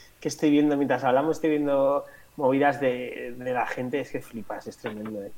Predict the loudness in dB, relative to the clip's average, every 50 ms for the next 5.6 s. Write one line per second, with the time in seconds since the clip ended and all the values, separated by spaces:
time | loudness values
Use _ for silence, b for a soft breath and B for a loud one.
0 | -16 -14 -10 -8 -6 -4 -2 0 4 6 6 6 6 4 0 -6 -8 -8 -8 -8
1 | -8 -10 -12 -14 -16 -18 b b b b -2 0 2 2 2 2 2 2 4 4
2 | 4 6 6 6 4 4 2 2 2 2 0 -2 -6 -10 -12 -10 -8 -8 -6 -2
3 | -2 -2 -2 -2 -2 -2 -2 -2 -2 -2 -4 -6 -4 -2 0 0 0 0 0 -2
4 | -4 -4 -6 -6 -4 -2 0 2 2 2 0 0 -2 -4 -4 -2 0 2 2 2
5 | 2 0 -2 -2 0 0 0 0 0 -4 -4